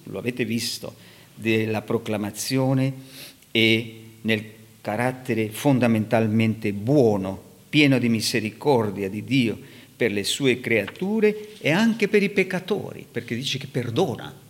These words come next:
il peccato. Dunque Dio stesso ha rivelato a Mosè il suo nome, un Dio pieno di bontà e misericordia, e così, è così che si mostra o si è mostrato nella sua amicizia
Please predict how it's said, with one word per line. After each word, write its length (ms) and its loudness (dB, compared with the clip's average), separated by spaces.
il 140 -8
peccato. 840 -10
Dunque 340 2
Dio 300 4
stesso 480 4
ha 20 4
rivelato 560 2
a 40 2
Mosè 600 0
il 180 -4
suo 300 -4
nome, 420 -4
un 200 2
Dio 260 2
pieno 440 2
di 100 0
bontà 680 -2
e 80 -2
misericordia, 1040 0
e 160 0
così, 640 0
è 140 2
così 340 2
che 160 2
si 440 2
mostra 720 0
o 80 -4
si 160 0
è 20 4
mostrato 640 0
nella 220 -4
sua 180 -4
amicizia 760 -2